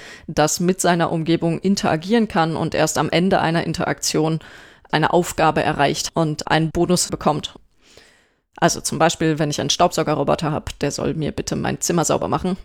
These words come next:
Und bis es sauber ist, muss er aber mehrere verschiedene Dinge hintereinander getan haben. Und Reward Hacking heißt jetzt, dass dieser Reward, nämlich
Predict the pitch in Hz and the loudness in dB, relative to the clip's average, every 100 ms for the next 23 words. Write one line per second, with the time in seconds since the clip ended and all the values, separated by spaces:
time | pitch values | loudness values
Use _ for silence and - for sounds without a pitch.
0 | - 175 165 208 185 185 208 214 165 - | -6 -4 0 0 2 2 2 2 0 -2
1 | 170 165 - 156 151 165 - 156 156 - | -2 0 0 0 0 0 -2 -2 -2 -2
2 | 156 151 156 156 151 - 151 143 - - | -4 -2 -2 -2 -2 -4 -4 -6 -8 -4
3 | 143 156 - - - _ _ _ _ _ | -4 -4 -6 -8 -12 _ _ _ _ _
4 | _ _ _ _ _ - 170 175 170 170 | _ _ _ _ _ -4 0 0 0 0
5 | 175 170 226 190 196 269 202 190 233 220 | 0 2 2 2 -2 0 0 0 -2 0
6 | 190 180 - 196 202 - - 165 - 165 | 2 2 2 2 2 -2 -2 0 0 0
7 | 160 160 151 180 262 254 - 180 165 165 | 2 2 0 2 2 0 -4 -2 0 0
8 | 151 - | -4 -10